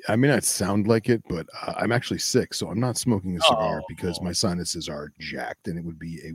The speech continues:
Speaker 1: waste of good tobacco. So,
Speaker 2: Well,
Speaker 1: sorry, kids, but
Speaker 2: I got
Speaker 1: pretend I'm smoking a Liga
Speaker 2: I,
Speaker 1: Privada number
Speaker 2: I'll,
Speaker 1: nine.
Speaker 2: I'll smoke one for you, buddy.
Speaker 1: Please. What
Speaker 2: Uh,
Speaker 1: do you got?
Speaker 2: I got a, so because the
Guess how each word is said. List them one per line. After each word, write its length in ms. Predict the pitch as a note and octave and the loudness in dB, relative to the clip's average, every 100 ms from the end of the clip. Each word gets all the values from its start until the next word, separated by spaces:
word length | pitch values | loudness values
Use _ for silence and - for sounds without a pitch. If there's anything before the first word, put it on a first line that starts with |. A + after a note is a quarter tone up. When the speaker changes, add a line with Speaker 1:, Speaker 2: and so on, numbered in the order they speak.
| E2 | -10
Speaker 1:
waste 420 | F2 A#2 A#2+ - | -4 -2 -2 -6
of 220 | - D#2+ | -12 -12
good 200 | D#2 F2 - | -8 -8 -6
tobacco. 580 | E2+ - - - - - _ _ _ _ _ _ _ _ _ _ _ _ | -6 -6 -6 -10 -14 -18 _ _ _ _ _ _ _ _ _ _ _ _
So, 140 | - - | -10 -8
Speaker 2:
Well, 200 | - - | -10 -14
Speaker 1:
sorry, 360 | - C3+ A2+ G#2 | 2 6 6 6
kids, 340 | - F#2+ E2 | 2 -4 -2
but 160 | - C#3 - | 2 2 4
Speaker 2:
I 20 | |
got 80 | B2+ | 0
Speaker 1:
pretend 440 | - D#3+ F3+ F3+ | 4 6 8 6
I'm 180 | D#3 C#3+ | 4 2
smoking 440 | C3 C#3+ A#2+ A#2 A2+ | 4 4 4 4 2
a 40 | |
Liga 280 | G#2+ A2 G2+ | 4 2 2
Speaker 2:
I, 40 | F#2 | 0
Speaker 1:
Privada 260 | G2 G2 G2+ | 2 2 2
number 180 | G2+ F2+ | 2 0
Speaker 2:
I'll, 60 | |
Speaker 1:
nine. 220 | E2 - - | -2 -6 0
Speaker 2:
I'll 180 | D3+ C#3 | 0 2
smoke 320 | E3+ D#3 C#3 | 4 4 6
one 140 | D3 | 2
for 220 | C3+ D3 | 4 4
you, 100 | C3+ | 6
buddy. 340 | A#2 A2+ A2+ A2+ - - | 4 0 0 -2 -8 -18
Speaker 1:
Please. 460 | - A#2 G2 - - A#2 | -2 0 0 -2 -8 0
What 80 | |
Speaker 2:
Uh, 60 | A2 | 4
Speaker 1:
do 20 | |
you 120 | A2 G2 | 4 4
got? 200 | F2 - - _ - - _ - | -2 -4 -18 _ -20 -20 _ -6
Speaker 2:
I 60 | - | 6
got 200 | D#3+ D#3+ | 8 12
a, 360 | D#3 D3 C#3 | 12 10 8
so 300 | B2 D#3+ D3+ | 4 2 2
because 1000 | D3 C3+ C3 D3 C3 B2+ - - - - - _ _ _ _ _ _ _ _ _ _ | 2 0 6 8 8 4 0 -2 -4 -8 -20 _ _ _ _ _ _ _ _ _ _
the 720 | - A#2+ A2+ A2 A2 G#2+ A2 | -4 0 2 2 0 -2 -6